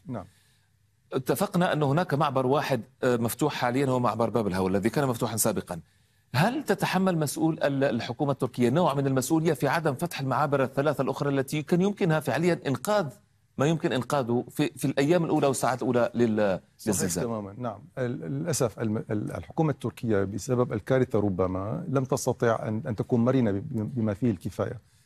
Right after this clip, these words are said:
Speaker 1: من المفترض أن تفتح أكثر من معبر، وهذا الأمر لا يتعلق بالضرورة في قرار مجلس الأمن، يعني قرارات مجلس الأمن التي، آه، تحدد هذا المعبر، لأن نتحدث عن الاستجابة الطارئة.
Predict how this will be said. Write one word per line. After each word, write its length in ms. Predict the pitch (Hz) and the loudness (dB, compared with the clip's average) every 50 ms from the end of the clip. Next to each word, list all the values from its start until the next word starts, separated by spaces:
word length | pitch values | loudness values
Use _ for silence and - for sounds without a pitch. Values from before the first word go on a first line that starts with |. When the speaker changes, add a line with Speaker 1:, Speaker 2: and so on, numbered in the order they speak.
| _ _ - | _ _ -2
Speaker 1:
من 140 | 120 117 120 | 2 2 4
المفترض 560 | 117 127 123 - - - 160 143 131 - - | 4 4 2 0 0 2 2 2 2 0 0
أن 160 | 135 120 110 | -2 -2 0
تفتح 380 | - 151 127 - - 127 - 165 | 0 -2 -2 -2 -4 -2 -2 -4
أكثر 240 | - - - 131 117 | -4 0 0 0 2
من 140 | 110 101 | 2 2
معبر، 420 | 101 101 104 101 104 98 101 101 107 | 2 2 2 2 2 0 -2 -2 0
وهذا 280 | 110 113 139 143 127 | 0 2 2 2 0
الأمر 320 | 139 - 147 135 127 120 117 - _ - - - | 0 0 2 2 2 2 0 -4 _ -20 -6 -2
لا 140 | 135 151 175 | 2 2 2
يتعلق 440 | 156 - 143 131 139 131 117 104 - - - | 2 2 2 2 4 4 2 0 0 -4 -6
بالضرورة 500 | 110 110 101 120 117 127 139 131 123 107 | -4 -2 2 2 4 4 4 4 4 2
في 280 | 101 - 113 104 104 113 | 2 0 0 -2 -2 -4
قرار 320 | - - - 117 120 113 | -4 -2 2 2 4 4
مجلس 300 | 110 113 104 104 98 - | 2 2 0 0 -2 -4
الأمن، 320 | - - 117 107 101 104 - | -4 -2 -2 -2 -2 -4 -6
يعني 140 | 117 104 95 | -6 -8 -8
قرارات 360 | - - 113 113 117 107 - | -6 -2 0 0 0 0 0
مجلس 220 | 113 110 104 - - | -2 -2 -2 -2 -2
الأمن 240 | 123 113 110 110 | -2 -2 -2 -2
التي، 400 | 120 110 101 107 104 - 113 104 - _ _ _ _ _ _ _ - | -2 -2 -2 -2 -2 -4 -4 -6 -6 _ _ _ _ _ _ _ -2
آه، 80 | 110 | -2
تحدد 440 | 98 - 117 - - 139 123 110 104 | -2 -2 -2 -2 -2 0 0 2 2
هذا 120 | 113 110 110 | 4 4 4
المعبر، 280 | 107 107 107 104 104 | 4 4 4 4 2
لأن 220 | 104 113 120 117 113 | 2 2 2 2 2
نتحدث 720 | 113 - - - - 120 - - - 139 127 127 - - | 0 0 -4 -6 -8 -8 -6 -4 -2 -2 -2 -2 -2 -2
عن 60 | 117 | -4
الاستجابة 440 | 113 - - 120 113 123 120 113 107 | -4 -4 -2 0 2 2 2 2 0
الطارئة. 400 | - 120 113 104 101 110 - | 0 2 2 2 0 -2 -8